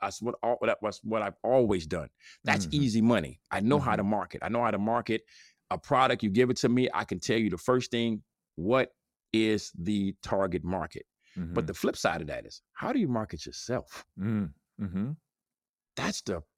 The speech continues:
Speaker 1: prosperous side. That's me un-, that's me unhinging. That's me going disruptive against the
Speaker 2: Mm-hmm.
Speaker 1: system.
Speaker 2: Mm-hmm.
Speaker 1: Because now I'm no longer marketing a product. I will take a person and flip them and say, "You are the product.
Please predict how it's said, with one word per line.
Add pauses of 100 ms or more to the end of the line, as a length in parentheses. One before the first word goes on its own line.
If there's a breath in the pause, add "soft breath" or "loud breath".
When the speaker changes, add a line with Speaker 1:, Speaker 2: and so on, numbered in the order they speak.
(140)
Speaker 1:
prosperous
side.
That's
me
un-, (100)
that's
me
unhinging.
That's
me
going
disruptive (320 loud breath)
against
the
Speaker 2:
Mm-hmm. (140)
Speaker 1:
system. (320)
Speaker 2:
Mm-hmm.
Speaker 1:
Because
now
I'm
no
longer
marketing
a
product.
I
will
take
a
person
and
flip
them
and
say, (380 loud breath)
"You
are
the
product.